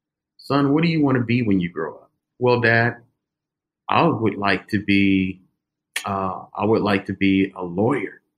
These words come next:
or, "I would like to be a doctor." "Oh, that's amazing, son. Okay.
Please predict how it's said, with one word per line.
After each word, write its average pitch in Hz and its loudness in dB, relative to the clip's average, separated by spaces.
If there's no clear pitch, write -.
or, 95 0
"I 110 2
would 107 0
like 95 -2
to 95 -16
be 90 -4
a - -10
doctor." 139 -10
"Oh, 123 -2
that's 160 -2
amazing, 165 0
son. 131 -14
Okay. 151 -4